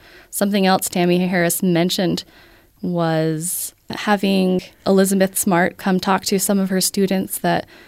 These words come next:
experiencing trauma in your life really equips you to be able to, to help other people.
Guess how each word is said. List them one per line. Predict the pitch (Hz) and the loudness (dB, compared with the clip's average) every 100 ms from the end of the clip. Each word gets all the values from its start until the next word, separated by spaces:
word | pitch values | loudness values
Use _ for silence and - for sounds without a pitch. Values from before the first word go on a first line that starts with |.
| - - | -20 -12
experiencing | - - - 104 - - | -8 -4 0 2 2 -2
trauma | - - 180 202 202 | -2 0 2 4 2
in | 202 | 0
your | 202 | 0
life | 196 190 190 - | 0 -2 -4 -8
really | - 196 202 | -2 2 4
equips | 185 - 185 - | 2 0 -2 0
you | 190 | 0
to | 180 - | 0 -2
be | 175 | -2
able | 170 175 | 0 -2
to, | 165 - 165 165 | -4 -2 -2 -2
to | - 175 | -2 -2
help | 175 170 | -2 0
other | 165 165 | -2 -2
people. | 180 175 165 | -4 -6 -4